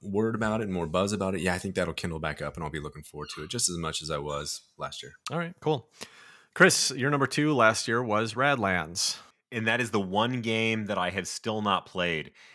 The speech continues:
Speaker 3: And not for lack of wanting to play it. The only reason I haven't gotten that game played yet is because I don't have it. And I don't play a lot of two-player games that I don't own, because usually I'm playing those games live with you or go-, on, online with you guys.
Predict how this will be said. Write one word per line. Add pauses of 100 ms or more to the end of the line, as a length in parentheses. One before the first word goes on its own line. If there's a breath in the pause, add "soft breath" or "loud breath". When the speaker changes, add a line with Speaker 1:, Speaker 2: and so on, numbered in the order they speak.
(120 loud breath)
Speaker 3:
And
not
for
lack
of
wanting
to
play
it. (280 loud breath)
The
only
reason
I
haven't
gotten
that
game
played
yet
is
because (500 soft breath)
I
don't
have
it. (600)
And (160)
I
don't
play
a
lot
of
two-player
games
that
I
don't
own,
because
usually
I'm
playing
those
games
live
with
you
or
go-,
on,
online
with
you
guys.